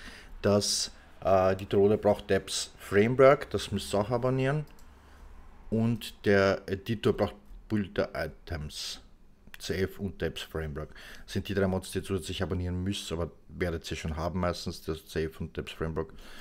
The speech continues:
Aber Builder Items, äh, müsst ihr dann dazu fügen. Wenn ihr das habt, haben wir die Mods. Äh, ich werde kurz,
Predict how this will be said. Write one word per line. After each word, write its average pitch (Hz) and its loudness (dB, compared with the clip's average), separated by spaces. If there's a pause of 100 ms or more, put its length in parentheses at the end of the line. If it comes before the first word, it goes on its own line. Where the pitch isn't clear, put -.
(300)
Aber 90 0
Builder 92 0
Items, 90 -4 (520)
äh, 85 -2 (160)
müsst - -6
ihr 98 2
dann 90 0
dazu 90 -6 (300)
fügen. 85 -6 (460)
Wenn 98 0
ihr 117 4
das 117 0
habt, - 0 (400)
haben 110 2
wir 117 2
die 123 2
Mods. 123 -2 (2250)
Äh, 98 4 (720)
ich - -14
werde 95 0
kurz, - -4